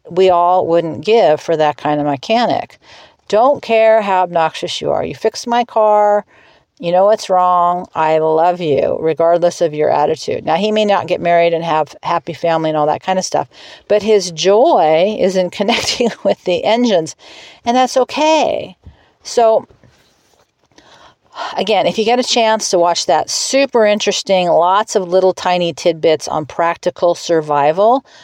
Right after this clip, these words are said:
uh, lots of good information about what people really are like as they respond to pressure, uh, you know, witness to unexpected kindness from strangers that change lives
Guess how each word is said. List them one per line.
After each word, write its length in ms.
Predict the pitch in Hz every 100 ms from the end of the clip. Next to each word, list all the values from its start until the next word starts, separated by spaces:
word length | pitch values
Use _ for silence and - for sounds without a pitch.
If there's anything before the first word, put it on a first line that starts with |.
| - _ -
uh, 520 | 160 156 151 185 - -
lots 400 | 175 196 208 202
of 220 | 170 156
good 280 | 180 185 185 - -
information 640 | 185 180 160 170 170 165 175
about 280 | 160 156 -
what 180 | 160 -
people 400 | 196 - 160 147
really 540 | 160 175 180 170 170 -
are 340 | 160 165 180
like 400 | 180 180 185 -
as 240 | 156 160 156
they 180 | 151
respond 800 | 151 143 - - 156 160 165 165 -
to 180 | - 170
pressure, 680 | - 156 - - 196 196 190 - - - - -
uh, 520 | 156 156 151 - - - _ _ _ _ _ _ _ _ _ _ _ _ - - _ _ _
you 160 | - 196
know, 100 | 175
witness 540 | 165 202 196 202 -
to 560 | - - 180 175 170 165
unexpected 800 | - 180 185 - - 165 - 170
kindness 600 | - 170 170 175 175 -
from 200 | - 151
strangers 800 | 147 - 165 180 175 180 180 - _
that 220 | 160 160
change 400 | - 175 170 165
lives 540 | 151 151 151 160 156